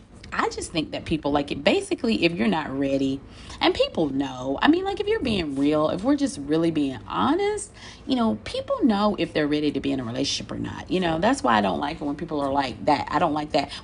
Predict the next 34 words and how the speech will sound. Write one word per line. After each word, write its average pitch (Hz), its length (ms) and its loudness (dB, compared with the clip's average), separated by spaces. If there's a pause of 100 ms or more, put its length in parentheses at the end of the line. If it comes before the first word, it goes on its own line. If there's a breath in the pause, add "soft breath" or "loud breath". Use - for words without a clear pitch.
"Well, 170 120 -2
a - 20 -4 (140)
part 156 160 2
of 160 60 -2
me 160 120 0
wants 151 220 -2
to 147 60 -6
stay 143 200 -2
and 139 120 2
a 127 40 -4
part 151 260 -2
of 143 80 -2
me 143 140 2
wants 135 240 -2
to - 80 -8
go." 135 180 2
You 139 160 -2
know, 147 80 -2
you 147 100 -2
got 165 160 0
this - 160 -8
fifty - 320 -8
fifty 143 360 -4
thing. 117 300 -10 (400 loud breath)
You 285 120 8
know, 269 60 8
you 247 140 0 (140)
either 302 180 4
need 240 220 2
to - 100 -10
be 165 240 -4
all 160 260 2
in 139 300 -4
or 135 100 -6